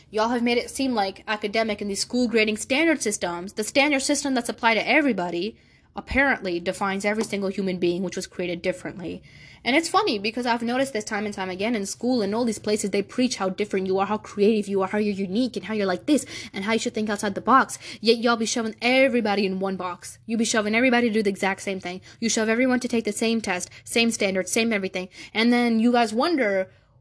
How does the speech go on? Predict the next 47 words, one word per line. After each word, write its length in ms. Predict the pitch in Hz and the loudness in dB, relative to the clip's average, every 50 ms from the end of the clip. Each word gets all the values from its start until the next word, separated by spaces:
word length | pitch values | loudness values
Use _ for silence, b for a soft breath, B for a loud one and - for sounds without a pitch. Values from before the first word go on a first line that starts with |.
| b - | b -6
where 260 | 202 208 240 254 269 | 0 2 4 6 6
all 140 | 262 240 226 | 6 4 4
these 160 | 240 226 - | 2 0 -4
kids 260 | - - 247 247 208 | -2 0 0 0 2
went 240 | 214 214 196 196 196 | 2 0 0 0 2
missing, 480 | 220 285 349 330 - 247 220 220 214 214 | 2 2 2 2 2 0 0 2 2 2
where, 240 | 220 220 226 220 214 | 4 4 4 2 2
how 320 | 208 202 - 240 240 247 | -2 -4 0 2 4 4
did 140 | 240 240 208 | 4 2 2
their 100 | 208 208 | 0 0
creativity 640 | - - 226 220 214 214 - 277 294 302 269 247 | 0 0 2 2 2 2 2 2 2 2 2 2
go? 200 | 202 208 196 185 | 4 4 4 6
Why, 280 | 185 190 190 202 202 202 | 4 4 2 2 0 0
why 220 | 202 202 202 226 | 0 0 0 0
are 40 | 233 | 0
they 80 | 233 226 | 0 0
all 120 | 226 233 | -2 -2
depressed? 420 | 226 220 233 262 302 302 262 - | -2 -4 -2 0 0 0 0 0
Why 180 | 202 180 185 190 | -2 -2 0 0
are 60 | 196 | 2
they 100 | 208 208 | 0 0
suicidal? 460 | - - 247 240 - 294 311 294 233 - | 0 0 -2 -2 0 0 0 0 0 0
I 80 | 226 | 0
don't 140 | 277 330 349 | 0 2 2
know, 140 | 349 381 415 | 2 2 2
man. 400 | 311 196 180 214 277 330 330 - b b b b b b b b | 2 0 0 -2 -4 -4 -4 -8 b b b b b b b b
Look 100 | 254 294 | 0 2
at 60 | 330 339 | 4 4
the 60 | 330 | 4
fact 200 | 339 311 302 302 | 4 4 2 4
that 120 | 311 277 247 | 2 2 4
you 80 | 285 | 4
have 160 | 285 277 - | 2 2 0
all 160 | - 220 269 269 | 0 0 0 2
these 180 | 269 254 262 | 2 0 -2
kids 240 | - - 294 262 233 | -2 -2 -2 -2 -2
shoved 300 | - - 240 240 233 254 | -2 -2 -2 -2 0 -2
up 100 | 233 - | -2 0
in 140 | 214 190 190 | 0 0 2
one 160 | 208 220 202 | 2 2 2
box 280 | 185 196 208 208 - - | 2 2 2 2 0 -2
and 80 | 196 | -4
they're 80 | 185 180 | -4 -4
suffocating 480 | - - 208 - 220 - 208 196 202 | -4 -6 -6 -6 -6 -4 -2 -2 -2
for 120 | 202 - 175 | -2 -4 -4
dear 200 | 165 175 180 180 | -4 -2 -2 -2
life. 500 | 170 175 175 170 - - - - - | -2 -2 -4 -4 -6 -10 -14 -18 -20